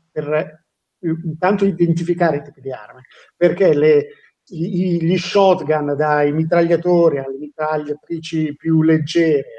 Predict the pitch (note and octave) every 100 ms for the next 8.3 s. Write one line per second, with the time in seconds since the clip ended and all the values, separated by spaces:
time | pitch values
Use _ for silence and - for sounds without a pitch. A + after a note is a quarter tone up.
0 | A2+ B2 C3 B2+ C#3 C#3+ D#3 E3 E3 F#3
1 | F3+ E3 D3 E3+ - D3+ G3 G3 E3 D3+
2 | D3 C#3+ E3 E3 D#3 D3+ D3 C#3 - _
3 | _ - D3 C#3 D#3+ E3+ E3 D3 E3+ F3
4 | E3+ C#3+ C3+ C3+ - D3 C3+ D3 G3+ -
5 | _ - D#3 D#3+ F3 D#3 E3 D#3 D3 C#3
6 | - _ D3 D3 C#3+ C#3+ C#3+ C3+ C#3 D3
7 | E3 F3+ D3+ D3 F#3 F3 C#3+ C3+ B2+ D#3+
8 | C#3+ C#3 B2